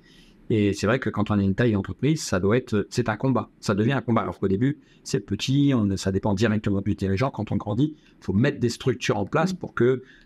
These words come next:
euh, nos idéaux soient réellement pratiqués sur le terrain. Alors dans les idéaux, le, le, la chance à tous pour de bon, euh, euh, l'équilibre, évidemment, l'équité totale de,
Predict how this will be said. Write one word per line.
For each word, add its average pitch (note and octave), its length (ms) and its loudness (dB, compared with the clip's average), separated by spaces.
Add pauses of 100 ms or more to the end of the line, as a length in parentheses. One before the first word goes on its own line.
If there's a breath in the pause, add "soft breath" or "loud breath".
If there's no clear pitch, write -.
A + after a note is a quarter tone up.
(100)
euh, A2 60 -2
nos G#2 120 2
idéaux G#2+ 360 0
soient G2+ 180 -2
réellement A#2+ 380 2
pratiqués A2+ 320 -2
sur G#2+ 120 0
le G2+ 60 2
terrain. G2+ 160 -2
Alors F#2 240 -2
dans G2 160 0
les F#2+ 220 0
idéaux, G#2+ 380 2 (340 loud breath)
le, G2+ 240 2
le, G2 260 2 (320 soft breath)
la A2 100 2
chance A2+ 280 0
à G#2+ 60 0
tous D3+ 260 -2
pour - 200 -2
de A2 100 2
bon, D3 500 2
euh, G#2 180 0 (340 soft breath)
euh, - 140 2
l'équilibre, B2 540 0
évidemment, A#2+ 400 2
l'équité C3 480 0
totale C3+ 640 0
de, G#2+ 200 0